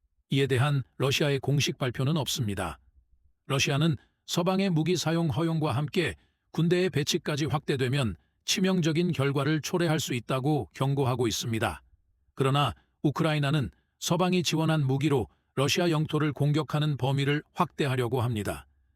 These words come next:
추가 정책 변화에 대한 현재의 전망은 말할 수 없습니다. 그러나 우리는 우크라이나의 필요를 무시하지 않을 것이며 우크라이나에 대한 지원을 계속해서 강화할 것입니다.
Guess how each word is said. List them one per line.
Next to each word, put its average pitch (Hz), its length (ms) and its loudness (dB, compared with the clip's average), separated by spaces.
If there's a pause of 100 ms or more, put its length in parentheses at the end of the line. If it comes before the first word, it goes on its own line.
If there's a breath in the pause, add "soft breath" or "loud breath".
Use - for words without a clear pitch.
(380)
추가 185 280 0
정책 147 420 -2
변화에 135 500 0
대한 135 280 0
현재의 135 420 2
전망은 135 480 0
말할 131 280 0
수 - 160 -2
없습니다. 123 580 -2 (600)
그러나 139 300 0
우리는 139 360 2 (360)
우크라이나의 143 600 0
필요를 147 400 0
무시하지 131 520 0
않을 135 220 2
것이며 127 480 -2 (480)
우크라이나에 143 580 0
대한 135 260 0
지원을 139 460 0 (180)
계속해서 135 640 -2 (180)
강화할 131 440 0
것입니다. - 560 -6